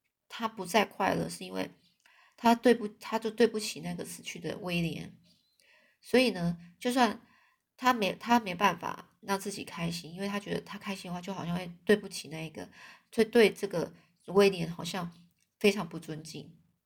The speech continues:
伊丽莎白不再是那个会与我在，会与我漫步，漫步湖岸，就是在湖岸旁边，呃，散步的人，开心地谈论未来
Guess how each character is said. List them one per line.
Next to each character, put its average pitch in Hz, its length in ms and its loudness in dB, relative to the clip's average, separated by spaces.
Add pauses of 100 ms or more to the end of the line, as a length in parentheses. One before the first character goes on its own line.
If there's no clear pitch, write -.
(1200)
伊 214 80 4
丽 220 100 10
莎 208 200 8
白 175 120 2
不 180 140 -4
再 190 180 6
是 190 160 -6
那 180 200 -4
个 170 260 0 (180)
会 247 160 8
与 190 140 2
我 190 280 6
在， 175 300 2 (800)
会 240 160 8
与 185 140 0
我 196 200 6
漫 202 360 6
步， 170 280 0 (300)
漫 202 360 6
步 180 200 0
湖 160 380 -6
岸， 185 320 4
就 190 100 -8
是 185 180 -8
在 185 280 4
湖 170 180 -8
岸 175 300 6
旁 160 280 -8
边， 185 240 -2 (360)
呃， 170 180 0
散 190 320 4
步 196 160 0
的 170 160 -6
人， - 320 -8 (300)
开 220 180 6
心 208 220 0
地 190 100 0
谈 175 260 -4
论 190 300 0 (240)
未 240 160 8
来 175 400 6